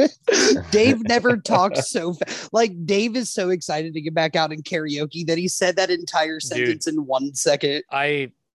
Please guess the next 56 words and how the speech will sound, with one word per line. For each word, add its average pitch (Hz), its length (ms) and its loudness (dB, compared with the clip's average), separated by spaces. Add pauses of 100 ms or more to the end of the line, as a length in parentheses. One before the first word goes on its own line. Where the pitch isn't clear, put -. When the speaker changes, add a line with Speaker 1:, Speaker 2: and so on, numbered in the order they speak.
(280)
Speaker 3:
I 135 160 -4
love 110 500 -6
karaoke 110 600 -4
so 120 240 -6
much. 110 440 -6 (360)
Uh, 107 280 -2 (140)
Speaker 1:
<laughs> - 120 -8
Yeah, 214 80 2 (140)
I 196 140 -2 (220)
Speaker 3:
and 151 180 -2
Speaker 1:
know. 139 60 -10
Speaker 3:
here 185 160 2
Speaker 1:
Yes, 190 160 4
Speaker 3:
in, 175 60 4
Speaker 1:
you 156 80 4
do. 165 140 4 (500)
Speaker 3:
here 175 200 0
in, 185 100 -2
uh, 139 180 0
here 143 260 -8
in 175 80 -8
Korea, 139 320 -2
w-, 123 200 -4
there's, 120 520 -4
there's 123 240 -8
karaoke, 135 580 0
but 117 260 -4
it's 127 220 -10
never, 131 500 -2
it's 127 200 -12
usually 147 360 -4
not 117 360 -2
in 123 160 -8
front 120 260 -6
of 110 80 -8
a 113 60 -6
bar 113 320 -2
of 104 120 -10
people. 113 380 -8
You 107 140 -12
go 113 180 -2
to, 110 120 -4
like, 110 180 -6
a 113 40 -8
private 117 440 -6
room 120 440 -6
and 113 160 -12
sing 120 300 -8
with 113 180 -10
your 107 120 -10
friends, 110 460 -8
which 143 180 -8
is 131 120 -6
also 147 440 0
fucking 120 340 -6
great 123 320 -2